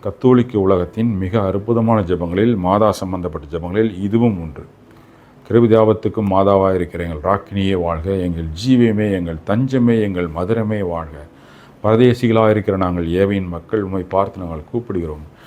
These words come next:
இந்த கண்ணீர் கணவாயிலிருந்து பிரலாபித்து எழுதுமை நோக்கி நாங்கள் பெருமூச்சு விடுகிறோம். ஆதலால் எங்களுக்காக பரிந்து பேசுகிற மன்றாடுகிற தாயே, இப்படின்ட்டு அது போகும். இந்த ஜெபம் அழகான ஜெபம். இந்த ஜெபத்தை எல்லாரும் கத்துக்கிட்டு குழந்தைங்களுக்கும் இதை கத்துக் கொடுங்க.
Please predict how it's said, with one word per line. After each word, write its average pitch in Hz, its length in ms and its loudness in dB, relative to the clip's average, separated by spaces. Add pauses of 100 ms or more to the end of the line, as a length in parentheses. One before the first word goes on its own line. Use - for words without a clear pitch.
(160)
இந்த - 220 -12
கண்ணீர் 120 400 4
கணவாயிலிருந்து 95 640 0
பிரலாபித்து 110 460 0
எழுதுமை 95 400 -4
நோக்கி 117 320 -4
நாங்கள் 85 360 -6
பெருமூச்சு 127 480 0
விடுகிறோம். 78 420 -6 (420)
ஆதலால் 101 360 4
எங்களுக்காக 90 480 -2
பரிந்து 98 380 -2
பேசுகிற 87 380 -4
மன்றாடுகிற 87 600 0
தாயே, 101 400 -2 (840)
இப்படின்ட்டு 113 520 6
அது 98 140 4
போகும். 98 340 -2 (960)
இந்த 90 160 -8
ஜெபம் 104 380 0 (360)
அழகான 98 460 2
ஜெபம். 80 360 -10 (160)
இந்த 82 180 -12
ஜெபத்தை 90 500 -2 (480)
எல்லாரும் 92 400 2
கத்துக்கிட்டு 92 480 -2 (440)
குழந்தைங்களுக்கும் 107 480 4
இதை 90 120 0
கத்துக் 85 280 -6
கொடுங்க. 87 340 -4